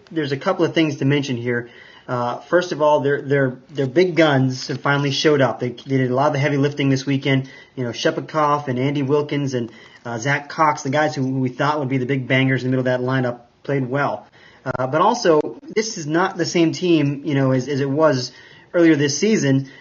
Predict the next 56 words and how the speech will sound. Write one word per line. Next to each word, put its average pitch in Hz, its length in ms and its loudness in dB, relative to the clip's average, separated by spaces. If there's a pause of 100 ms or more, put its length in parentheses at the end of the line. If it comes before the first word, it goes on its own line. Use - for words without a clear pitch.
(100)
uh, 139 220 0
because 156 360 -2
they've 151 200 2
really 185 300 6
in-, 160 80 4
infused 165 680 -2
some 139 260 0
life 185 280 2
into 135 160 2
this 131 200 0
team 143 220 -2
with, 131 180 0
with, 127 380 -6
by 139 120 -2
inserting 156 320 2
some 139 160 -2
freshmen 160 380 0
into 135 100 -2
the 131 60 0
lineup. 131 440 0 (360)
You 120 100 -10
got 135 200 -2
Bo 143 140 2
Bigham 151 340 4
at 135 80 0
second 143 340 0
base 147 300 0
now 123 160 -2
as 113 100 -6
a 113 40 -10
true 131 220 -6
freshman. 107 480 -8
You 113 80 -10
got 127 260 -2 (220)
Jared 147 260 0
McKinney 147 400 2
in 139 100 4
right 143 200 2
field 143 460 -2 (260)
oftentimes 127 640 -4
as 117 100 -8
a 117 60 -10
true 131 220 -4
freshman. 110 560 -8 (240)
You 139 120 -2
got 135 80 -2
James 151 240 0
McCann 160 420 2
behind 147 320 0
the, 139 220 -6
uh, 135 40 -8
plate 156 320 0
as 117 80 -4
a 127 60 -2
true 131 200 -4
freshman. 113 500 -8